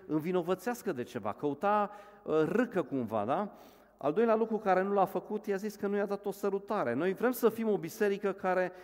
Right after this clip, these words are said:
este cunoscută ca o biserică care îmbrățișează. Noi ne îmbrățișăm foarte mult, nu? Mă, unii dintre noi ne îmbră-, cel puțin la noi tinerii,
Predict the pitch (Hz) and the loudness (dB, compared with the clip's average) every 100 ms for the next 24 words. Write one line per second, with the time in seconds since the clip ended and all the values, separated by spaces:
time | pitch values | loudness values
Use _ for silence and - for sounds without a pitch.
0 | - 185 196 202 190 185 226 220 196 190 | -4 0 0 0 2 0 0 -2 2 2
1 | 175 180 214 196 196 190 196 196 202 - | 2 -2 -2 0 0 2 2 4 2 2
2 | 202 220 151 101 - - - - - 180 | 0 2 2 0 -10 -20 -20 -16 -2 2
3 | 190 196 196 202 - 202 202 185 185 160 | 4 4 0 0 2 4 4 4 2 2
4 | 120 190 202 - - - - _ _ _ | 4 2 0 -8 -20 -20 -20 _ _ _
5 | _ _ - _ _ _ _ _ _ _ | _ _ -20 _ _ _ _ _ _ _
6 | - 254 165 175 180 151 139 151 - 170 | -6 0 2 4 2 2 0 -2 -2 0
7 | 185 185 180 247 - 277 285 254 226 196 | 2 2 0 -2 -2 -2 -2 -4 2 2
8 | 165 185 208 - 185 147 151 190 | 4 4 2 0 -2 0 2 0